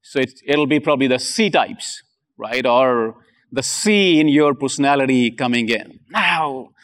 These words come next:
we've seen this dance before. I-, it's gonna be all right." It's not gonna be all right. It's gonna be different. Yeah. So at seventeen years ago, Newsweek said, "Hey, what's this, you know, publishing online and whatnot,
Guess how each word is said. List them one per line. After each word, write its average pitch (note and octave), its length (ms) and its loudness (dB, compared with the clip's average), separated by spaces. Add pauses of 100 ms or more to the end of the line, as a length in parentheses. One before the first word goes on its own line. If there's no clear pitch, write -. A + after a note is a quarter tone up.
(200)
we've A#3 200 0
seen D#3 340 2
this C#3+ 180 0
dance C3+ 320 -2
before. G3 520 -2
I-, F3 280 2
it's - 140 -8
gonna F3+ 220 0
be E3+ 160 0
all F#3+ 160 4
right." C3+ 280 -2 (440)
It's D3 180 -6
not D3 240 2
gonna B2 220 -2
be A2 120 -2
all G#2+ 140 0
right. G2 300 -4 (320)
It's F#3 180 2
gonna D#3+ 240 2
be C3+ 140 2
different. A#2+ 420 -4 (340)
Yeah. - 120 -8 (360)
So A#2 320 0 (460)
at - 140 -10 (260)
seventeen E3+ 420 4
years D3 280 4
ago, C#3+ 180 2
Newsweek C#3+ 600 2
said, C#3 340 0 (320)
"Hey, B2+ 460 0 (280)
what's E3+ 400 0
this, D3 320 0
you D3+ 60 2
know, C3 100 0
publishing C#3+ 600 0
online C3 500 0
and B2 160 -2
whatnot, A#2+ 540 0